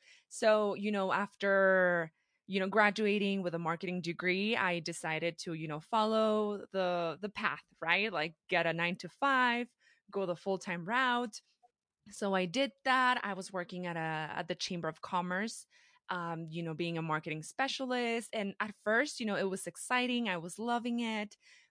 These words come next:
But then after, yeah, after, like, a year and a half, two years,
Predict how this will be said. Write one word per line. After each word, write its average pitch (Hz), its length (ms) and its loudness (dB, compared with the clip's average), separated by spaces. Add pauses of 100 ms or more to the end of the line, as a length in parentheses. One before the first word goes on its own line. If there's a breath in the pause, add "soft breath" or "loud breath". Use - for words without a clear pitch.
But 262 160 -2
then 254 160 0
after, 320 560 0 (100)
yeah, 180 180 -8
after, 202 280 -8
like, 196 380 -4
a 202 80 0
year 214 260 -2
and 294 120 -4
a 269 40 0
half, 190 460 0
two 220 180 -6
years, 170 680 -4